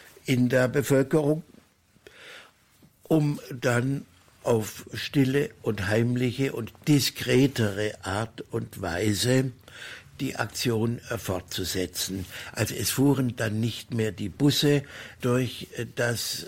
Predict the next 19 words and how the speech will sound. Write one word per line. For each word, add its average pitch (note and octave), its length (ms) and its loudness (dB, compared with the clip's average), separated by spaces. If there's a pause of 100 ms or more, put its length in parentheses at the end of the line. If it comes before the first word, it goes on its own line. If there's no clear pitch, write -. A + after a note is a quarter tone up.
(120)
äh, A2+ 260 -6
Land. A#2 600 0 (440)
Man G#2+ 300 -4
hat G#2+ 180 -4
nicht A#2 320 -6
mehr, A2+ 380 0 (240)
äh, A#2 280 -6
Kohlenmonoxid A#2+ 1080 2
in G2+ 180 -6
Flaschen A2+ 580 -4
bestellt B2 640 2 (300)
und B2 240 2
in A#2 360 -2
die A2+ 460 -8
Tötungsanstalten, A#2 1300 0 (300)
äh, A#2+ 100 -4
schaffen, A#2 680 0 (140)
äh, A2+ 200 0
lassen. B2+ 520 2